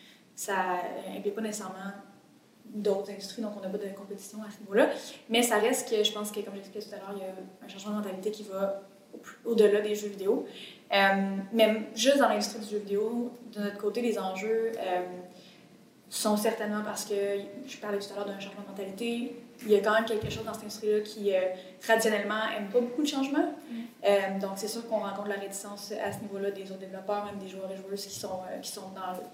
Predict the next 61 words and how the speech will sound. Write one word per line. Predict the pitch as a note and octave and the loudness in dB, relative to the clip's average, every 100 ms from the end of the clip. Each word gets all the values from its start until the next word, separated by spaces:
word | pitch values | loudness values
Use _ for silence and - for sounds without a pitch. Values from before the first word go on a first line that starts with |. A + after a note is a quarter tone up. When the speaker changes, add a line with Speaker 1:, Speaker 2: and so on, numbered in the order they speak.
| - G#3 | -14 -4
Speaker 1:
l'industrie, | G#3 G3 - - | -4 -4 -10 -12
qui | G#3 G#3 G3 - - - - - | -12 -12 -14 -14 -18 -20 -20 -4
sont | A#3 | 2
au | G#3+ | 4
milieu, | G#3+ A3+ - | 6 4 0
dans | G#3+ A3 | -6 -4
le | |
milieu | G#3+ G#3+ | -4 -4
du | |
jeu | G#3 | -4
vidéo | G3+ G3+ | -2 2
depuis | A3 G#3 | 2 2
longtemps. | G3+ F#3+ C#4 - - - - - - | -2 0 2 0 -6 -16 -20 -12 4
Euh, | G3 G3 G3 G3 G3 G3 A#3 | 6 8 6 2 -2 0 6
mais | B3+ | 6
nous | A#3+ | 8
autres | G#3+ | 6
aussi, | - - | 2 -2
c'est | A#3 | -4
une | G#3 | -4
façon | G3 A3 | -4 -6
de | G#3+ | -6
nous | |
démarquer | G3+ F#3+ F#3+ - | -4 -4 -4 -8
qui | G#3+ G#3 | -8 -4
nous | G3 G3 | -2 0
aide | G3 | 0
énormément. | G3 G3 F#3 G#3 | -2 -4 -2 -2
C'est | A3+ - - - | -4 -8 -16 4
pas | B3 A#3+ | 8 8
quelque | G#3 - | 6 2
chose | A3 A3+ | -4 -4
qui | G#3 | -6
est | |
très | - G#3 | -4 -4
répandu, | G3 F#3+ F#3 G3+ A#3+ A#3 - - - - | -4 -4 -4 -2 -2 -2 -10 -18 -20 4
même | A3 A3+ | 8 8
s'il | A3+ - A3+ | 6 2 4
y | |
a | G#3 | 4
du | - | 2
travail, | G3+ G3 G#3 G#3+ G#3 | -2 0 0 2 2
euh, | G3+ G3 F#3+ F#3 - | 2 0 -2 -6 -8
qui | - | 2
a | G3+ | 2
été | G3+ | 2
fait | G3+ G#3 | -4 -6
en | G3 | -4
amont | F#3 F#3+ | -4 -4
par | G3 - G3+ | -6 -6 0
des | G3 F#3+ | 0 0
développeurs | F#3+ G3 G3 G#3 | -6 -6 -4 -4
et | G3+ | -2
développeuses | F#3 G#3 G#3 | -2 -2 -4
dans, | G3 F#3+ - - G3 | -6 -12 -14 -12 -10
dans | F#3+ | -10
les | F#3 | -10
vingt | F#3 G3+ | -2 0
dernières | F#3+ F#3+ F#3 | 2 2 2
années | F#3+ | -2
qui | G3 | -6